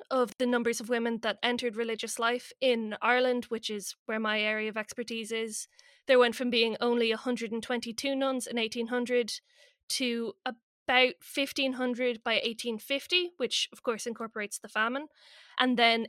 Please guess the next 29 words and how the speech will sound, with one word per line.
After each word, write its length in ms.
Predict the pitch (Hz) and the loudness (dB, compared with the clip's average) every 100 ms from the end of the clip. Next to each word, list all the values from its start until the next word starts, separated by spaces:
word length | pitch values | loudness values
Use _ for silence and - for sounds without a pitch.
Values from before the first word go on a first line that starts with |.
| - | 4
eight 180 | 262 - - | 4 2 2
thousand 640 | 269 247 240 226 220 214 - - | 6 6 4 0 -4 -6 -8 -2
by 140 | 226 | 0
nineteen 460 | 220 226 226 226 208 | 0 -4 -4 -6 -6
hundred. 460 | 214 202 147 - - - | -8 -8 -10 -10 -12 -6
So 280 | - 240 226 | 0 0 0
a 100 | 226 | -2
massive 640 | 233 240 240 233 - 226 | 0 2 2 0 -4 -6
increase 360 | 208 196 208 214 | -6 -8 -8 -6
in 100 | 208 | -8
the 80 | |
numbers. 500 | 202 202 196 - - - | -8 -10 -10 -12 -14 -6
And 160 | 254 254 | -2 2
that 180 | 240 262 | 2 2
was 500 | 262 226 214 - - _ _ _ - | 0 -2 -4 -8 -8 _ _ _ -18
particularly 1200 | 254 - 339 330 359 330 320 320 320 311 302 302 - | -14 -4 -4 -2 -4 -2 -2 -4 -2 -2 -4 -8 -4
unusual 560 | 277 285 262 294 269 | -2 0 -2 0 2
in 140 | 254 240 | 2 0
Ireland. 380 | 262 269 254 269 | 0 0 -2 -4
That 140 | 226 | -6
was 160 | 226 226 | -6 -6
a, 280 | 208 202 - _ - | -8 -8 -14 _ -12
a 60 | 233 | -4
very 360 | 226 226 226 | 2 2 0
large 400 | 214 214 240 220 | -2 -2 -2 -2
growth, 300 | 269 240 240 - | -2 -2 -2 -4
but 160 | 247 262 | 0 4
that 240 | 254 - | 2 2
growth 260 | 247 233 | -2 -2